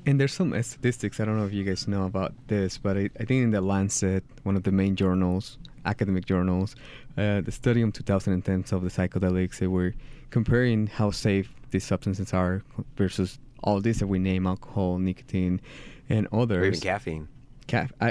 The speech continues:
Speaker 1: I don't have the statistics on caffeine, but I probably did that too. And they said among the n-,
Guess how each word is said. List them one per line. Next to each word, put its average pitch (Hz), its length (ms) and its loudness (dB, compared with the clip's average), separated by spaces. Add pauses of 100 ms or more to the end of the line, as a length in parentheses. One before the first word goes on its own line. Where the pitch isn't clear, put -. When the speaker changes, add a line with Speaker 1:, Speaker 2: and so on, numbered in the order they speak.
Speaker 1:
I 127 60 -2
don't 131 120 2
have 143 120 2
the 127 80 2
statistics 113 320 -2
on 104 160 2
caffeine, 98 480 0
but 95 80 4
I 95 40 2
probably 101 360 0
did 92 240 0
that 90 200 -2
too. 92 320 -2 (380)
And - 80 2
they 131 80 4
said 131 320 0 (460)
among 113 240 4
the 101 80 2
n-, 98 220 -4